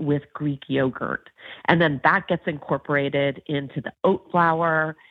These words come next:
with some blueberries. And it's so, there's the, those muffins are so moist and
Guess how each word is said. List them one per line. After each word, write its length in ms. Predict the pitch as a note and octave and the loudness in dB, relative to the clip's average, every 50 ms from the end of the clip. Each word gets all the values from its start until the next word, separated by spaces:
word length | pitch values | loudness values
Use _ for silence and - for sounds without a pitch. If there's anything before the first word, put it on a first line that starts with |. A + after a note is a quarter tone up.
| - - _ _ - | -20 -20 _ _ -12
with 100 | C#3+ - - | -12 -10 -8
some 100 | C#3 D3+ | -8 -4
blueberries. 560 | - A3 C4 B3 G#3 A3 G#3 G3+ F#3+ F3 E3+ - | 0 2 2 4 6 6 6 6 6 4 2 0
And 140 | - F3 | -2 -2
it's 140 | F3+ D#3 _ _ _ _ _ _ _ _ _ - | -4 -4 _ _ _ _ _ _ _ _ _ -12
so, 400 | E3 F#3+ G3+ G#3 G#3 G#3 G3+ - G3 | -8 -4 -2 0 2 2 0 0 0
there's 180 | G#3 F#3+ F3+ - _ - | -2 -2 -2 -4 _ -6
the, 260 | - F3 E3+ F3+ E3+ - - _ - | -4 0 0 0 -2 -2 -8 _ 0
those 460 | F#3+ F3+ F#3 G3+ G#3 A3 A#3+ B3 G3+ F#3+ - - _ - | 2 4 4 4 4 4 2 0 -2 -4 -8 -12 _ -6
muffins 440 | F3 E3 D#3+ D3+ - C#3+ C#3+ C3+ - - - | -2 0 0 0 0 -4 -4 -4 -6 -8 -6
are 140 | C#3+ C#3 - - _ | -6 -6 -6 -6 _
so 160 | - F3 F3+ | 0 2 2
moist 340 | F#3 E3+ D#3 D3+ D3 C#3+ - - | 2 2 0 0 -2 -2 -4 -4
and 180 | C#3 C#3 C#3 | -4 -4 -4